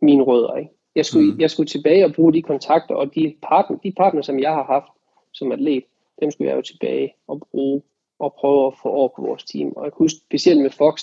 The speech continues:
Speaker 1: det var en voldsomt lang diskussion. Det var noget, der startede allerede i Falkensvart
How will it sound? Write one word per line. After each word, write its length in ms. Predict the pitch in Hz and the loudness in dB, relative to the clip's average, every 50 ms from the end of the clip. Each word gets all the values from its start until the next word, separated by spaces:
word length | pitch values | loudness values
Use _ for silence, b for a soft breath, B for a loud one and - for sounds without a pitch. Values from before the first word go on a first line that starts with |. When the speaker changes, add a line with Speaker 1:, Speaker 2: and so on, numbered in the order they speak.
| - - | -8 -8
Speaker 1:
det 100 | 127 123 | -6 -6
var 140 | 107 107 | -6 -6
en 140 | 120 127 131 - _ _ _ _ _ _ _ _ _ _ _ _ _ _ _ _ - | -8 -10 -12 -16 _ _ _ _ _ _ _ _ _ _ _ _ _ _ _ _ -2
voldsomt 480 | 139 147 151 143 - - - 120 113 _ - | 2 2 4 4 2 0 -6 -10 -10 _ -8
lang 260 | 120 120 120 - - _ _ | -6 -6 -6 -8 -12 _ _
diskussion. 540 | - - - - 62 - - 60 - - - _ b b b b b b b b - | -12 -12 -12 -14 -14 -12 -10 -10 -10 -12 -14 _ b b b b b b b b 0
Det 80 | 151 156 | 4 4
var 60 | 156 | 6
noget, 160 | 156 160 156 | 6 6 4
der 60 | 135 127 | 4 0
startede 420 | - - 147 139 156 156 147 127 | -2 -2 0 2 2 2 2 0
allerede 500 | 139 139 139 131 131 127 135 143 139 - | 0 -2 -2 -2 -2 -2 -2 -2 -4 -4
i 160 | - 147 - _ | -8 -10 -10 _
Falkensvart 640 | - 135 143 160 160 147 135 - - - 110 - - | -4 -2 -2 -2 -2 -4 -6 -8 -8 -8 -6 -6 -8